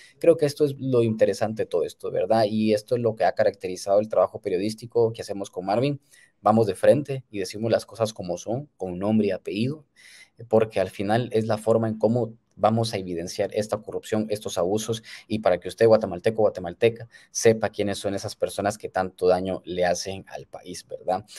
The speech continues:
Entonces, pues prácticamente esto sería todo. Estamos muy contentos, muy agradecidos por la aceptación del libro. Eh, ya vamos a regresar en los próximos días a Guatemala y estaremos en, haciendo nuevas giras en Guatemala,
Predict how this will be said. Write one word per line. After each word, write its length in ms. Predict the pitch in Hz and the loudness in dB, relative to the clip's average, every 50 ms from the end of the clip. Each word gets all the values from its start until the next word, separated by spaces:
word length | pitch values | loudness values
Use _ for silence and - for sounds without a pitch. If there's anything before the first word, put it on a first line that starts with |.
| - - - - _ _ | -16 -16 -16 -20 _ _
Entonces, 720 | 101 107 107 - 110 110 110 110 135 143 139 135 120 110 110 | -4 -4 2 2 2 2 4 4 4 6 6 6 6 4 2
pues 160 | - 113 107 | 0 -2 -2
prácticamente 580 | 110 - 139 139 - 170 156 151 165 175 - 170 | 2 0 0 0 4 2 4 4 4 2 2 0
esto 200 | 160 160 - 160 | 0 0 -2 -2
sería 260 | - 156 151 156 151 | 0 4 8 8 8
todo. 500 | 147 - 170 180 185 185 185 180 - - _ | 8 8 8 8 10 10 8 6 4 2 _
Estamos 320 | - 113 - 131 143 143 | -10 -2 0 0 0 0
muy 140 | 135 143 143 | -2 -4 0
contentos, 420 | - 135 131 127 147 147 143 147 | 0 0 2 2 0 0 0 -2
muy 100 | 135 135 | 2 4
agradecidos 480 | 131 127 127 120 107 107 - 139 131 - | 6 8 8 6 6 4 2 0 0 2
por 100 | - 120 | 2 0
la 60 | 107 | 0
aceptación 400 | 101 - 113 - 101 - - 117 | 0 -2 -2 -2 -2 -2 0 0
del 120 | 113 120 131 | 0 0 2
libro. 440 | 147 151 151 151 151 147 - - - | 2 2 6 6 6 4 4 0 -4
Eh, 120 | 110 107 110 | -4 0 2
ya 100 | 117 120 | 4 4
vamos 260 | 123 123 127 120 - | 4 2 0 -4 -2
a 40 | 113 | -4
regresar 280 | 120 98 104 104 117 | -2 -2 0 0 0
en 60 | 113 | 0
los 120 | 117 107 110 | 0 -2 -4
próximos 360 | - 113 113 - 110 104 101 | -6 -10 -6 -4 -4 -4 0
días 220 | 113 117 110 113 | 4 2 2 2
a 60 | 113 101 | 2 0
Guatemala 580 | 95 - - 117 127 139 143 143 135 - - _ | 0 0 0 0 0 2 2 0 -2 -4 -6 _
y 80 | 117 117 | -4 -4
estaremos 560 | 110 110 104 104 104 120 123 117 - - _ _ | -2 0 2 2 2 2 0 -4 -6 -10 _ _
en, 180 | _ 110 110 95 | _ -4 -4 -2
haciendo 360 | 101 - - 113 113 110 113 | -4 -2 -2 -2 2 2 2
nuevas 300 | 113 113 113 113 110 110 | 2 2 0 0 0 -2
giras 320 | - 139 139 123 117 113 117 | -4 0 2 2 2 2 -2
en 60 | 107 | -4
Guatemala, 560 | 107 101 - 120 131 143 151 151 147 139 | -4 -4 -2 0 0 2 2 2 0 -2